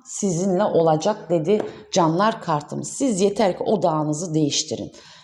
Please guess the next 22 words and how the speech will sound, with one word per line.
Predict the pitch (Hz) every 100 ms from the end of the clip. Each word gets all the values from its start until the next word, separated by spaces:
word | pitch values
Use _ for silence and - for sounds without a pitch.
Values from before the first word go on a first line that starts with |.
| -
Yardımınızı, | 196 202 202 196 196 190 180 180 214 214 -
gereken | 147 170 180 180 254
yardımı | 220 165 156 156 214 226
alınız. | 160 160 131 117 - - _ _ _ _ -
Bu | 220 220
psikiyatrist | - - 208 190 190 208 -
de | 208
olabilir, | 202 196 202 202
psikolog | - - - 143 147 -
da | 208
olabilir, | 196 190 196 185 196 - - - - _ _
ne | 196 180
bileyim | 180 180 185 196
bir | 170 160 147
danışman | 135 143 - 185 185
olabilir. | 180 185 185 180 190 190 - - _ _ _
Siz | - - 208
yeter | 214 220 226 190
ki |
odağınızdan | 185 214 180 185 165 160 160 156 208 202
çıkın. | - 214 214 156 - - _ - - - -
Gerçekleşmenizi, | 208 202 202 - 165 - 151 147 139 131 127